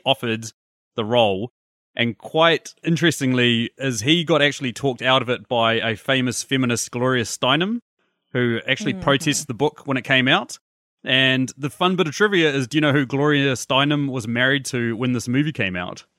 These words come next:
Speaker 1: Emily knows.
Speaker 2: It's someone I know. They're rela-, she, she's related to Christian Bale somehow,
Speaker 1: Yes, she was a
Speaker 2: right?
Speaker 1: stepmom.
Speaker 2: Yeah.
Speaker 1: So,
Speaker 2: Oh, that's closer than I thought.
Speaker 1: so even though she protested this book when it came out,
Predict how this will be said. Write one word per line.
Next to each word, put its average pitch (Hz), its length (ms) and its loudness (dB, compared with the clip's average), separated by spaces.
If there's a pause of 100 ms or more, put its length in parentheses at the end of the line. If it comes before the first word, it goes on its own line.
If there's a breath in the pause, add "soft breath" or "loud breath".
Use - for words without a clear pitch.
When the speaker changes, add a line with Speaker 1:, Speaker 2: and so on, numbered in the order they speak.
(340)
Speaker 1:
Emily 104 220 0
knows. 90 320 -4 (160)
Speaker 2:
It's - 260 -14
someone 262 960 -4 (120)
I 226 140 2
know. 233 400 2
They're 196 320 2
rela-, 180 460 -2
she, - 280 -10
she's 202 340 -4
related 202 320 0
to 202 80 -4
Christian 202 320 -6
Bale 220 340 0
somehow, 180 220 -6
Speaker 1:
Yes, 156 440 0
she 277 100 4
was 254 140 2
a 220 40 -2
Speaker 2:
right? - 100 -4
Speaker 1:
stepmom. 123 480 0
Speaker 2:
Yeah. - 260 -10 (520)
Speaker 1:
So, 233 200 0 (100)
Speaker 2:
Oh, 349 360 2
that's 202 220 0
closer 220 400 0
than 269 140 -4
I 277 120 0
thought. 370 200 0
Speaker 1:
so 214 100 2
even 240 240 4
though 247 100 2
she 220 160 -2
protested 214 500 2
this 147 100 0
book 196 260 -2
when 175 100 -4
it 156 80 -4
came 165 240 2
out, 107 420 0